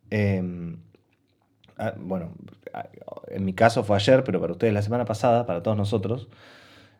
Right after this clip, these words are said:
em, avisaron que se va a extender la cuarentena, eh, hasta el diez de mayo.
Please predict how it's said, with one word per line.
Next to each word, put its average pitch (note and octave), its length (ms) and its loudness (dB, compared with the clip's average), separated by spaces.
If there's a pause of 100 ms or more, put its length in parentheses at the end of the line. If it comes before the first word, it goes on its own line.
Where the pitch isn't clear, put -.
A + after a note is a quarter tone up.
(260)
em, F#2+ 680 0
avisaron A2+ 460 2
que G2+ 120 -6
se G2 100 0
va G2 80 4
a G#2+ 40 4
extender G#2 500 0
la G#2 120 2
cuarentena, G2+ 680 0 (1120)
eh, E2 580 -4
hasta - 240 -8
el F2 140 -4
diez G#2+ 380 0
de F#2+ 240 0
mayo. - 420 -8